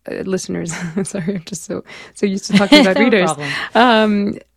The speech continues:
Speaker 1: of the legal landscape, right? Because so much of our discussion has focused on S B eight that we need to make clear that since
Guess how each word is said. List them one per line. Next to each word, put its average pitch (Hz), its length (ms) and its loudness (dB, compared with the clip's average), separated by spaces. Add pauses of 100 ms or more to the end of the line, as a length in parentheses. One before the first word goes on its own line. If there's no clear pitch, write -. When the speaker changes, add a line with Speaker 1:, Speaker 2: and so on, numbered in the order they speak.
(200)
Speaker 1:
of 208 160 4
the 214 80 4
legal 208 280 2
landscape, 180 520 -4
right? 175 180 -2
Because 190 320 -4
so 240 160 0
much 226 180 0
of 196 120 -4
our 185 80 0
discussion 175 480 -4
has 175 200 -4
focused 175 480 -6
on - 200 -4
S - 180 -6
B 175 220 -6
eight - 460 -6
that 185 140 -2
we 180 120 -2
need 190 200 0
to 190 120 -4
make 170 180 -4
clear 196 300 0
that 170 180 -8
since 175 380 -4